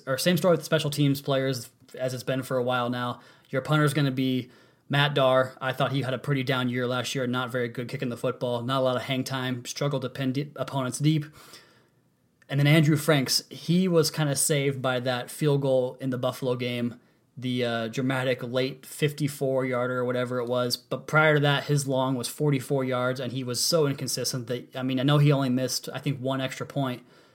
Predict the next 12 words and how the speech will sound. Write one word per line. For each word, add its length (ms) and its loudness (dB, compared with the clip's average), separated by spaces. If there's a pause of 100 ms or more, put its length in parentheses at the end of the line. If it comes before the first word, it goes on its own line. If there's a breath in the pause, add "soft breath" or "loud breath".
(180 soft breath)
but 260 -2
even 440 4
every 260 2
extra 180 0
point 200 0
that 80 -6
he 60 -8
kicked, 240 -6
it 60 -8
was 100 -10
kind 220 -6
of 240 -8